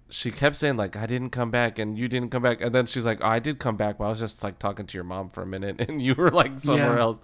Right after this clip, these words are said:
Speaker 1: <laughs> Like
Speaker 2: Also, I came back to help out some other Earth homies do
Speaker 1: Yeah.
Speaker 2: some stuff sometimes. I just didn't come see you 'cause I don't like you.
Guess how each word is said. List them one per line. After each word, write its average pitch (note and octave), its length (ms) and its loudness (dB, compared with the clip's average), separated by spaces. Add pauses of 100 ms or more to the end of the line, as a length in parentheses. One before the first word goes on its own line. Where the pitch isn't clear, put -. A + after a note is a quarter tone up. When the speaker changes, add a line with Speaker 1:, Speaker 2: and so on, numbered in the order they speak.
(540)
Speaker 1:
<laughs> - 420 6
Like D#3 180 8
Speaker 2:
Also, G#3+ 260 10
I F#3+ 100 10
came G#3+ 260 6
back F3+ 260 8
to E3 100 4
help D#3+ 220 6
out D#3 140 6
some C#3+ 200 2
other C#3+ 260 4
Earth C#3 340 0
homies C3+ 680 2
do C3 80 2
Speaker 1:
Yeah. A2+ 260 8
Speaker 2:
some A2 100 2
stuff C#3 380 -2
sometimes. C#3+ 640 0
I D#3+ 80 2
just E3 160 -4
didn't F#3+ 200 6
come D#3+ 180 2
see D3 140 0
you D3 220 2
'cause - 380 -4
I E3 40 -6
don't A3 160 2
like A3+ 300 0
you. - 140 -18